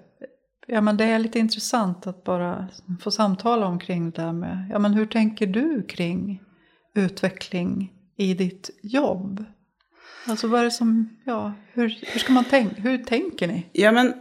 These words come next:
Speaker 2: jag
Speaker 1: Hur tänker
Speaker 2: tänker
Speaker 1: du?
Speaker 2: att, ja, men alltså, s-, jag har jobbat som ledare ganska många år, och förändring är ju utveckling.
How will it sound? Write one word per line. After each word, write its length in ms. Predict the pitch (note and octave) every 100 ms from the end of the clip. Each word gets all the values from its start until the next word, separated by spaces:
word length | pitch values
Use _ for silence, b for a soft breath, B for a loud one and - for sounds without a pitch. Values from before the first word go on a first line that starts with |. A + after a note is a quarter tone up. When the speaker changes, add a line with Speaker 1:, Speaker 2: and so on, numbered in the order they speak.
| -
Speaker 2:
jag 200 | - A#3
Speaker 1:
Hur 140 | B3+
tänker 0 |
Speaker 2:
tänker 280 | B3+ - G3 F#3
Speaker 1:
du? 40 | F#3
Speaker 2:
att, 80 |
ja, 280 | G3 A#3+ C4
men 160 | C4+ C4
alltså, 360 | C4 C4 B3 - - - _ -
s-, 240 | - - - - -
jag 200 | - A#3
har 100 | B3
jobbat 360 | A#3+ G#3+ F#3
som 200 | F#3 F3+
ledare 680 | F3 E3+ D#3+ F3 F#3+ F#3+ F#3
ganska 300 | - E3 E3 E3+
många 420 | F#3+ F#3+ G3 A3
år, 340 | - - -
och 240 | - F#3 - - - B B B B B
förändring 560 | - A3 B3 B3+ A3 F3+
är 140 | E3+ E3+
ju 160 | E3
utveckling. 1040 | E3 D#3 D3 - G3+ G3+ - - - E3+